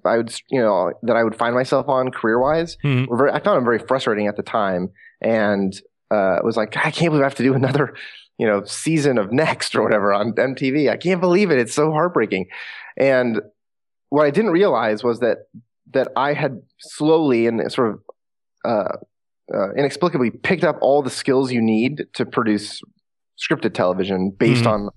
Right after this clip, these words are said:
Speaker 1: all of these other jobs. So when I finally got my first, uh, scripted T V show,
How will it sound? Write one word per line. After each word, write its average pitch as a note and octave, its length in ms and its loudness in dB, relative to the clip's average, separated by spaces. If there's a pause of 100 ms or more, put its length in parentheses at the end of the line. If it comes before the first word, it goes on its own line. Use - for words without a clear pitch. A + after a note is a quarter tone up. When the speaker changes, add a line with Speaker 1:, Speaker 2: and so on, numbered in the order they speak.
(180)
Speaker 1:
all C3+ 180 4
of A#2 60 -2
these A#2 140 2
other G2 180 2
jobs. F#2 400 -2
So A#2+ 180 0
when C3 160 0
I B2+ 80 2
finally C#3+ 300 0
got B2 140 2
my A2 120 0
first, A2 400 -4 (540)
uh, G#2 220 2
scripted A#2 420 -4
T A#2+ 140 0
V C3+ 120 0
show, D#3 460 0